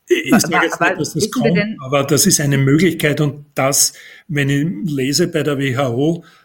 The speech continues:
Speaker 1: für gesundheitliche und andere Anwendungen, dann frage ich mich natürlich schon, was sind bitte die anderen Anwendungen, die da angedacht sind?
Speaker 2: Ja, man kann schon mal misstrauisch werden. Wissen wir, ab wann das jetzt dann umgesetzt werden soll?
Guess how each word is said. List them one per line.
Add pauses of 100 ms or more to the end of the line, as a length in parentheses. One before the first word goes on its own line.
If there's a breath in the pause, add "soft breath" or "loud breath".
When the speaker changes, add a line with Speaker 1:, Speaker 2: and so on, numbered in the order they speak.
Speaker 1:
für
gesundheitliche
und
andere
Anwendungen,
dann
frage
ich
mich
natürlich
schon, (300 loud breath)
was
sind
bitte
die
anderen
Anwendungen,
die
da
angedacht
sind?
Speaker 2:
Ja,
man
kann
schon
mal
misstrauisch
werden.
Wissen
wir,
ab
wann
das
jetzt
dann
umgesetzt
werden
soll?